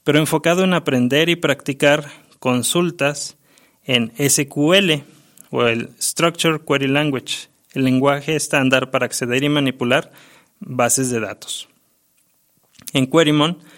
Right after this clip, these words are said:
te mueves por un mundo de monstruos almacenados en una base de datos llamada la Querydex, y para avanzar y completar misiones deben,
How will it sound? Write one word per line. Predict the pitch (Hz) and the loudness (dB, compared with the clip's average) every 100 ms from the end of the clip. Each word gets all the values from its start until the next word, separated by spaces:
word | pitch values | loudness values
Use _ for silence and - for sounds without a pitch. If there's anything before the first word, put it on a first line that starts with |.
| - _ - | -20 _ 2
te | 143 | 4
mueves | 160 180 - | 6 4 2
por | 156 | 0
un | 151 151 | 2 4
mundo | 147 147 131 | 4 4 4
de | 123 | 2
monstruos | 123 135 147 139 - 143 135 | 4 4 4 0 -2 -2 0
almacenados | 131 120 - 127 127 131 127 127 | -2 0 -2 -2 -2 -2 -4 -2
en | |
una | 120 127 | -2 -4
base | 123 117 139 | -4 -4 -2
de | 123 | 0
datos | 131 165 165 143 131 | 2 2 2 -2 0
llamada | 123 120 123 127 | -2 -2 -2 -2
la | 123 117 - | -2 -4 -6
Querydex, | - 131 123 123 180 - - - _ _ _ _ - | -4 -2 -2 0 0 0 -2 -4 _ _ _ _ -8
y | 135 | -4
para | 127 131 | 0 2
avanzar | 123 123 - 147 | 2 0 0 0
y | |
completar | 151 135 120 127 | 0 -2 0 0
misiones | 131 143 - 156 156 151 | 2 2 2 2 0 -2
deben, | 135 143 | -2 -2